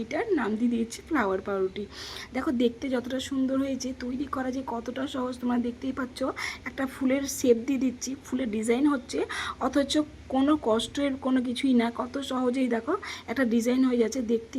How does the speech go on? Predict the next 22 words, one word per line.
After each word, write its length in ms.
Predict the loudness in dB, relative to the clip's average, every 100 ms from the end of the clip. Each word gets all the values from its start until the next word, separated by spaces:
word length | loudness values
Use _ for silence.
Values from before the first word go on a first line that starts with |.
| -8
কি 120 | -6 -8
সুন্দরই 560 | -4 0 2 2 2 2
না 120 | 2
লাগছে, 420 | 2 0 -4 -2 0 -2 -6 -8 -4 -4
একদমই 340 | -2 -2 -2
ফুলের 340 | 0 4 6
মতো 200 | 4 2 4
হয়ে 140 | 4
যাচ্ছে। 180 | 4 0
আবার 160 | 2 0
এটা 120 | 0
যখন 220 | -6 -6 -8
ফুলে 260 | -8 0 2
যাবে 220 | 6 8 6
বন্ধুরা, 420 | 6 4 4 2 -2 -10 -6
তখন 260 | -4 4 6 6
যে 100 | 6
কতটাই 400 | 2 -2 2 2 4
সুন্দর 300 | 4 6 8
লাগে 220 | 6 2
দেখতে, 240 | 0 0 -4
তোমাদের 340 | 0 0 0